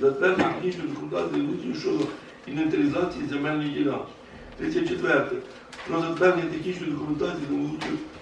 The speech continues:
щодо встановлення меж земельної ділянки в натурі акціонерне товариство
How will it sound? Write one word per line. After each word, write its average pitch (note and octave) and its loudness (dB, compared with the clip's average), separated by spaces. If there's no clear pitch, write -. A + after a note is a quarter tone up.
щодо F3+ 12
встановлення E3 8
меж C3 4
земельної D#3 0
ділянки - 0
в C#3+ -2
натурі E3 0
акціонерне D#3+ 2
товариство D3+ 2